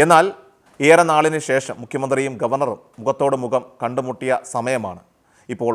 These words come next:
വന്നിരിക്കുന്നത്. എന്നാൽ ഏറെ നാളിന് ശേഷം മുഖ്യമന്ത്രിയും ഗവർണറും മുഖത്തോട് മുഖം കണ്ടുമുട്ടിയ സമയമാണ് പുതിയ വിവരാവകാശ കമ്മീഷണറുടെ സത്യപ്രതിജ്ഞാ ചടങ്ങ്. രാജ്ഭവനിൽ നടന്ന ചടങ്ങിനെത്തിയ മുഖ്യമന്ത്രിയും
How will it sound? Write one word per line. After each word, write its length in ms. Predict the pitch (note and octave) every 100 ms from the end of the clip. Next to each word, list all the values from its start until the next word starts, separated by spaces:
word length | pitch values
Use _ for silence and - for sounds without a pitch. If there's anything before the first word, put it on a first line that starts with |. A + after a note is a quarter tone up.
| G#2+
വന്നിരിക്കുന്നത്. 440 | G#2 G2 F2+ - _
എന്നാൽ 180 | D3 F3+ F3
ഏറെ 160 | E3+ F#3+ F3+
നാളിന് 280 | E3 E3+ E3
ശേഷം 300 | D3 C#3+ B2 G2+
മുഖ്യമന്ത്രിയും 560 | A#2+ D#3 D3 C3+ B2+ F3 B2+
ഗവർണറും 420 | B2 D3 D3+ C3+ - A#2
മുഖത്തോട് 380 | B2 C#3 D3 D3+ C#3+
മുഖം 200 | C#3 C#3 -
കണ്ടുമുട്ടിയ 540 | B2+ C3+ C#3 A#2+ C3+ C#3 - -
സമയമാണ് 560 | A#2 C3+ C3 G#2+ A#2 G3 _ _ _
പുതിയ 360 | C#3+ E3 E3+ E3 - _ _
വിവരാവകാശ 580 | C3+ D#3 D3+ D3+ D3+ D3 D#3
കമ്മീഷണറുടെ 540 | B2+ B2+ C3 B2+ B2 B2 - -
സത്യപ്രതിജ്ഞാ 580 | B2 C#3+ B2+ A2+ A#2 A2+ G#2+
ചടങ്ങ്. 280 | F#2+ E2+ - _ _ _ _ C3
രാജ്ഭവനിൽ 480 | C3 D3 C#3 C#3+ C#3
നടന്ന 240 | B2+ C3 C3 - - -
ചടങ്ങിനെത്തിയ 500 | A#2+ C3+ C3 - C3 B2
മുഖ്യമന്ത്രിയും 520 | A#2 D3 C3+ C3+ C3+